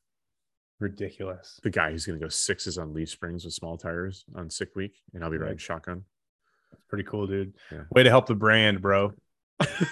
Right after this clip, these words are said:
Speaker 2: Yeah, I'm sure this is really gonna hurt our views.
Speaker 1: Hey, we have to keep all ten of our followers <laughs> happy.
Speaker 2: <laughs>
Speaker 1: Um,
Speaker 2: I'm just gonna
Speaker 1: right.
Speaker 2: keep it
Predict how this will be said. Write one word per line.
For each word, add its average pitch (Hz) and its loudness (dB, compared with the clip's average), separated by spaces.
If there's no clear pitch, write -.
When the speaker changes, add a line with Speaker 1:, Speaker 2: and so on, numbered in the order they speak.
Speaker 2:
Yeah, 98 2
I'm 117 2
sure 139 8
this - 0
is 101 -4
really 117 4
gonna 104 6
hurt 101 4
our 95 2
views. 80 -2
Speaker 1:
Hey, 107 4
we 117 2
have 151 6
to 117 2
keep 127 2
all 117 8
ten 113 2
of 104 2
our 104 4
followers 107 0
<laughs> - -8
happy. 120 4
Speaker 2:
<laughs> - 4
Speaker 1:
Um, - -10
Speaker 2:
I'm 120 0
just - -12
gonna 147 6
Speaker 1:
right. - -12
Speaker 2:
keep - -8
it 92 -2